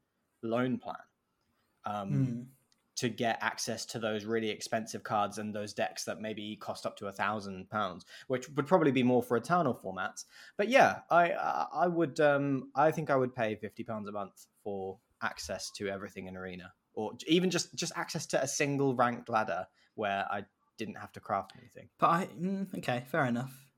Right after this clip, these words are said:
Speaker 2: But I feel, I feel like fifty pounds specifically is, is too much because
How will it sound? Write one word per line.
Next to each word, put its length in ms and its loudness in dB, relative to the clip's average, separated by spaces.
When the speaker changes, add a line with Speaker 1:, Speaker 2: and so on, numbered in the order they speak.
Speaker 2:
But 120 0
I 20 0
feel, 180 4
I 80 4
feel 120 4
like 140 2
fifty 200 4
pounds 460 2
specifically 580 -2
is, 140 -6
is 240 -6
too 200 -2
much 220 -4
because 300 -4